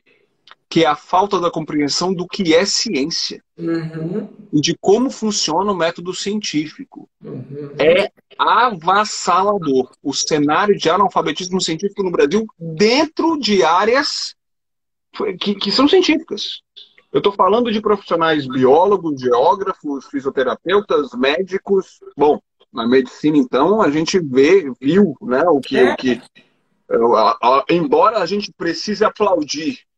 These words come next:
Speaker 1: dezenas de milhares ou centenas de milhares de médicos que fizeram a coisa correta, que são bons médicos, que,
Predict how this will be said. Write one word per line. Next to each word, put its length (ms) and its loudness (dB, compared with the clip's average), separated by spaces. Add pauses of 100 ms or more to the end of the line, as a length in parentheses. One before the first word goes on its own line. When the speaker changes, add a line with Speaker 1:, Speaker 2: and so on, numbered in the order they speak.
(880)
Speaker 1:
dezenas 720 2
de 80 -4
milhares 520 2
ou 80 -2
centenas 540 -2
de 60 -2
milhares 460 2
de 100 -8
médicos 520 -2
que 120 -14
fizeram 360 0
a 60 0
coisa 300 0
correta, 540 2
que 120 -14
são 260 -2
bons 280 -2
médicos, 560 -2
que, 120 -8